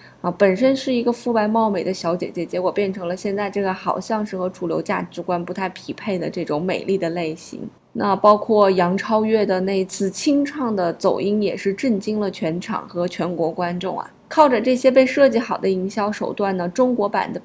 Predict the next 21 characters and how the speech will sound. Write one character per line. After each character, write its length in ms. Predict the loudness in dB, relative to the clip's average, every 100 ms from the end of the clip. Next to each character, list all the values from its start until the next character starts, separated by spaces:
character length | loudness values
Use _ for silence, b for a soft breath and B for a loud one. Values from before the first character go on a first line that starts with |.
| -6
Produce 560 | -4 0 -2 -2 -6
one 320 | -4 -4 -4
oh 80 | -4
one 300 | -2 -2 -4 -8 B B B
也 180 | -2 0
是 140 | 0
赢 220 | -2 0 0
得 160 | 0
了 100 | -2
大 260 | -2 -4 -4
批 220 | -6 -2
的 120 | 0
流 240 | 0 0 0
量 320 | -2 -4 -6
和 100 | -6
大 240 | -4 -4
批 220 | -4 -6 -4
的 100 | -4
粉 260 | -6 -10
丝 280 | -10 -8 -6
呀。 120 | -6